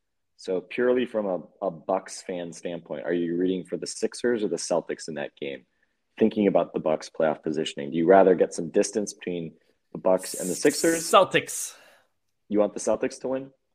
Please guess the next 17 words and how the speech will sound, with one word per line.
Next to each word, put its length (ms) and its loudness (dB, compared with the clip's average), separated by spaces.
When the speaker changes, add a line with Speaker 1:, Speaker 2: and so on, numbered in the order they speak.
Speaker 2:
Yeah, 440 -2
which 180 -2
I 80 6
know 160 6
is 120 2
weird 220 2
because 240 -2
the 80 -10
Sixers 320 -6
have 140 0
a 40 -6
tough 220 0
schedule, 480 2
but 300 4
I'm 180 0
just 180 -4
like, 380 -2